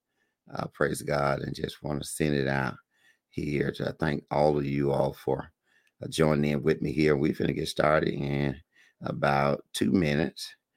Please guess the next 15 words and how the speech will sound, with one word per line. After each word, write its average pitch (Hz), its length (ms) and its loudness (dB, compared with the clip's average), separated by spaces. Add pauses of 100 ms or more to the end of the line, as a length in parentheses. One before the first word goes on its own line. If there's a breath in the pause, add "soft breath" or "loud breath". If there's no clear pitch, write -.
(280 soft breath)
Just - 180 -4
wanna 76 140 2
give 76 240 0
some 73 180 -2
others 73 280 0
opportunity 71 840 0
to, 69 280 -8 (340)
to - 120 -8
join 76 420 2
in 73 240 0
with 71 180 0
us. - 260 -4 (640)
Uh, - 120 -4
praise - 380 0
God. 69 360 0